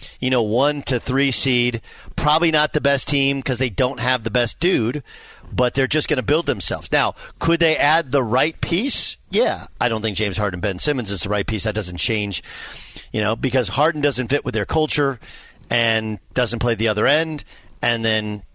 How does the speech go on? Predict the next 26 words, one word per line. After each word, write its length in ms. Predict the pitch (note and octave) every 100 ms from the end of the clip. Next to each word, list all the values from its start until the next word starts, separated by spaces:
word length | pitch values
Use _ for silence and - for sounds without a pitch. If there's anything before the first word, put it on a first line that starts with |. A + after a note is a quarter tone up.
| - C3
you 100 | A2
know, 60 |
but, 180 | G2 C3+ B2+
n-, 300 | A#2+ C#3 C3 -
you 120 | C3+
know, 200 | A#2 A2 - - -
there's 240 | C#3 A#2
one 300 | B2+ D3+ F#3+
end 160 | F#3+ E3
of 60 |
the 80 | C#3
court 260 | - E3 -
that 160 | B2
both 200 | C#3 D3
those 220 | C#3+ B2+
guys 260 | G2+ B2 A2
don't 240 | A#2 G#2+
play, 420 | - B2 A2+ G2+ -
and 120 | G#2
I 80 | G#2+
don't 220 | G#2+ A2
think 260 | A2+ G#2 F#2
that 200 | A#2 G#2
works. 320 | G2 E2 -
I 60 | A2+
think, 300 | C#3+ B2+